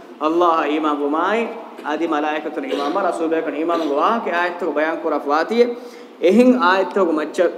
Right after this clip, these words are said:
ඒ ආය මෑව්වේ මතිවරි උමුගේ සවබෙක්කම ගා යෆාවන්. قال أبو طالب المكي.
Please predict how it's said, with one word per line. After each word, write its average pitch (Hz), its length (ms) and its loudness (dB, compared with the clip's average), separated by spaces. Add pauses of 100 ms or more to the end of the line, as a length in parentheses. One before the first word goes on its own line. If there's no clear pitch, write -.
(140)
ඒ 180 140 4 (100)
ආය 156 220 2 (300)
මෑව්වේ 170 540 0 (100)
මතිවරි 143 400 4
උමුගේ 156 220 2
සවබෙක්කම 143 520 0
ගා 139 160 2
යෆාවන්. 113 440 -6 (2000)
قال 226 280 6
أبو 202 240 4
طالب 202 480 6
المكي. 170 840 0